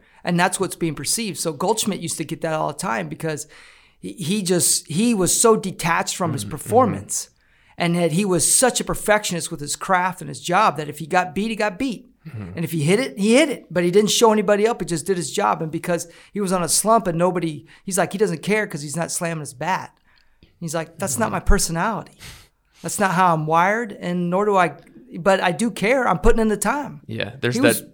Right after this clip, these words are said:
Speaker 1: putting in the time.
Speaker 2: Yeah.
Speaker 1: Yeah.
Speaker 2: And there's that conception that, hey, if you don't rage when something bad happens to you, you're not a real man.
Speaker 1: Yeah.
Speaker 2: You're, you know, you're a sissy boy.
Speaker 1: Yeah.
Speaker 2: Which is just totally wrong. And I think part of that is because, well, actually, here's, here's a question. I'll, I'll lead with this.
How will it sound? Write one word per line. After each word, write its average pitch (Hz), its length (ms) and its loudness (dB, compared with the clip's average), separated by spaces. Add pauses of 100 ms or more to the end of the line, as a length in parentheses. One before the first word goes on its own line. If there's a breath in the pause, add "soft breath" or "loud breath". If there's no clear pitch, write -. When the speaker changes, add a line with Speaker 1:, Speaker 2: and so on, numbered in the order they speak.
(120)
Speaker 1:
putting 208 180 6
in 175 160 -2
the 160 60 -6
time. 196 320 -6 (120)
Speaker 2:
Yeah. 107 140 -8
Speaker 1:
Yeah. - 160 -10 (140)
Speaker 2:
And 127 180 -4
there's 127 180 6
that 120 260 2
conception 123 480 2
that, 107 160 4
hey, 113 120 4
if 104 140 -2
you 117 60 0
don't 117 280 2
rage 117 540 0
when 101 100 -4
something 107 260 -6
bad 98 200 2
happens 113 280 -2
to 123 100 -6
you, 123 60 -2
you're 85 160 -4
not 67 160 -8
a 57 40 -8
real 57 220 -12
man. 50 340 -16 (100)
Speaker 1:
Yeah. - 280 -14
Speaker 2:
You're, 107 200 -4
you 95 220 -10
know, 76 260 -12
you're 90 200 -10
a - 20 -12
sissy - 360 -14
boy. 64 240 -14 (140)
Speaker 1:
Yeah. - 220 -20 (1200 soft breath)
Speaker 2:
Which - 140 -16
is - 80 -16
just - 160 -16
totally 80 240 -6
wrong. 62 140 -10
And 117 100 -2
I 131 40 2
think 143 240 0
part 156 240 8
of 123 60 4
that 110 160 6
is 110 120 -2
because, 110 420 0
well, 113 160 0
actually, 151 360 2
here's, 147 180 0
here's 135 200 2
a 120 60 -2
question. 85 320 -4
I'll, 98 240 -6
I'll 87 140 -4
lead 95 200 -8
with - 160 -12
this. - 240 -8